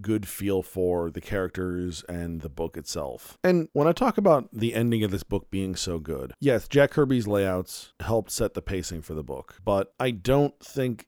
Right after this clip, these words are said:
I would have enjoyed this ending as much if the art weren't as solid as it is. If the art were bad, it would have hurt this ending so much. And instead, this ending works so beautifully. And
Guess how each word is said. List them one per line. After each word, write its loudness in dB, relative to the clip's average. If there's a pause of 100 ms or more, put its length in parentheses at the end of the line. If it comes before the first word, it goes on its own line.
I 0
would 2
have -4
enjoyed -2
this -4
ending -4
as -6
much -8
if -14
the -10
art -4
weren't -6
as -6
solid -4
as -10
it -8
is. -12 (100)
If -8
the 2
art 4
were 0
bad, 0 (100)
it -4
would 2
have -2
hurt -4
this -8
ending -6
so -4
much. -10 (100)
And 0
instead, 2 (120)
this -8
ending -4
works 0
so -2
beautifully. -8
And -6